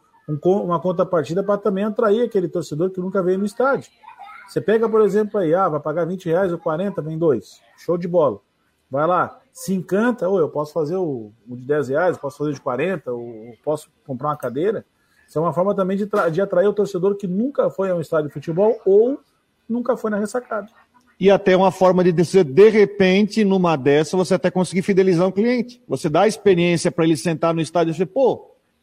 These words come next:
Speaker 2: né? O ca-, eu repito, o cara que é... Isso a gente entrou numa discussão, entrou numa discussão até bem violenta na época do Figueirense, quando implantaram esse sistema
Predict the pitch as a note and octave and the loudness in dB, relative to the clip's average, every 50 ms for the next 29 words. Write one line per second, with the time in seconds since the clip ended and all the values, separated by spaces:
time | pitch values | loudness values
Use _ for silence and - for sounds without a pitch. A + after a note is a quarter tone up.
0 | _ _ - D3 F3+ F#3+ D#3 - - - C#3+ - - - - - E3 D#3+ G3+ - | _ _ -4 -2 0 0 0 -2 -4 -8 -8 -4 -4 -2 -2 -2 0 2 2 2
1 | - B3 A#3+ A#3+ - D3 D3 - - A3 A#3+ C4 C4 - G3 E3 - - F3 E3+ | 2 0 -2 -2 -2 -6 -6 -2 0 2 2 2 0 0 -2 -4 -4 -6 -12 -8
2 | - G#3 F#3 F#3+ A#3 - A3 G#3+ G#3 G#3 G#3+ G#3+ G3+ - - E3+ C#3+ - - E3+ | -4 -2 0 0 0 0 0 -2 -2 0 -2 -2 -2 -4 -4 -6 -6 -6 -6 -8
3 | D#3+ G3+ A3 A3 - - G3+ - - A3+ G#3+ - - A#3 G3+ E3+ A3+ C#4 D#4 E4 | -4 -2 -2 -2 0 -2 -2 -2 0 0 -2 0 0 0 0 0 0 0 -2 -2
4 | C#4+ G3+ E3 D3+ G3+ F#3+ G3 G#3 G#3+ - G3 G3 G3+ G3+ G3+ G3 F3 - - C#4 | -4 -4 -2 0 2 2 4 2 2 2 2 0 0 2 2 0 0 0 0 0
5 | C#4 D4+ A#3 G#3 F#3 D#3 - - F3 F3+ F#3 E3+ - F3+ E3 - E3+ E3+ - E3+ | 2 2 2 2 2 0 -2 -4 -2 -2 0 2 2 2 2 4 2 2 2 -2
6 | D#3+ - E3 D3 - - G3+ G3+ G#3 F#3 | -6 -6 -6 -8 -4 0 0 2 2 0